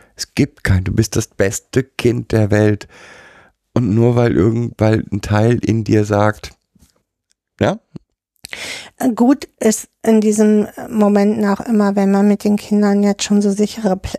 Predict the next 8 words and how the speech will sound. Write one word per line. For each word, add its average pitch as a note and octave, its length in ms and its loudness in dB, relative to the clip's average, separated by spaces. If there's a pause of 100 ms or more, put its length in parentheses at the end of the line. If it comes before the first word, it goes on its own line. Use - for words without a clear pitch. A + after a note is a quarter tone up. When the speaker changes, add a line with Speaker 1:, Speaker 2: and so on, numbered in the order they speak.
Speaker 2:
Safe A3+ 360 0 (140)
Places - 680 -2 (140)
erarbeitet G3 760 -2
hat, G3+ 160 -6
dann G3+ 180 0
zu - 160 -6
sagen, G3+ 540 0 (840)
ähm, F#3+ 640 2